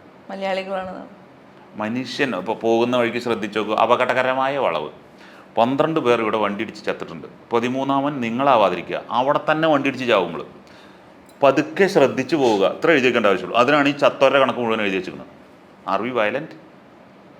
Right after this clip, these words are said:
Speaker 2: പരാതി പുസ്തകം, അവിടെ പരാതി ഇല്ലാതെ നമ്മൾ എഴുതി വെക്കുക.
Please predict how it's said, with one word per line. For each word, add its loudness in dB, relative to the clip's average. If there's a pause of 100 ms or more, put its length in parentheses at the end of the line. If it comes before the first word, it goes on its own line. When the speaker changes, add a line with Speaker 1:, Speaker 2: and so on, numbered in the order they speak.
(1300)
Speaker 2:
പരാതി 4
പുസ്തകം, -10 (460)
അവിടെ -2
പരാതി 2
ഇല്ലാതെ 2
നമ്മൾ -2
എഴുതി -2
വെക്കുക. -8